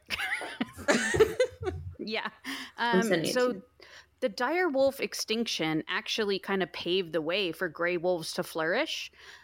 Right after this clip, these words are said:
Speaker 2: Uh, kind of like how we talked about, about coyotes, where,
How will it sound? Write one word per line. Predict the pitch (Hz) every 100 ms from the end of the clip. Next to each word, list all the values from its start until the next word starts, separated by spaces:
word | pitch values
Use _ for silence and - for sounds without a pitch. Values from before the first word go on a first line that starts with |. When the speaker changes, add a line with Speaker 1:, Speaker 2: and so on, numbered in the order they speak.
| _ -
Speaker 2:
Uh, | 208 202 180
kind | - 277 302
of | 254
like | 254 240
how | - 226
we | 226
talked | 226 220
about, | 214 208 196
about | 180 -
coyotes, | - 185 196 202 180 175 165
where, | 170 175 175 170 170